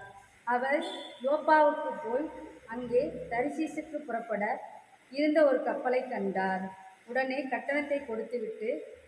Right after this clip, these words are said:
ஆண்டவர் திருமுன் நின்று தப்பியோட அந்த கப்பலில் ஏறி, அதில் இருந்தவர்களோடு தரிசீசுக்கு பயணப்பட்டார். ஆனால் ஆண்டவர் கடலில் கடுங்காற்று வீசும்படி செய்தார்.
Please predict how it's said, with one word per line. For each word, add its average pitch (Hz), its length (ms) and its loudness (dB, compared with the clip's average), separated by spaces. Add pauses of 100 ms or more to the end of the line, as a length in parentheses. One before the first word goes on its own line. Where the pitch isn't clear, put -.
(140)
ஆண்டவர் 320 560 4
திருமுன் 285 340 0
நின்று 226 600 -6 (360)
தப்பியோட 240 680 2 (400)
அந்த 247 240 -6
கப்பலில் 254 600 0
ஏறி, 220 500 -2 (360)
அதில் 269 320 -2
இருந்தவர்களோடு 285 1040 2 (260)
தரிசீசுக்கு 285 600 -6 (160)
பயணப்பட்டார். 202 920 -2 (560)
ஆனால் 254 640 0 (360)
ஆண்டவர் 285 920 0
கடலில் 269 460 -2 (120)
கடுங்காற்று 277 640 0
வீசும்படி 240 480 -6
செய்தார். 190 680 -4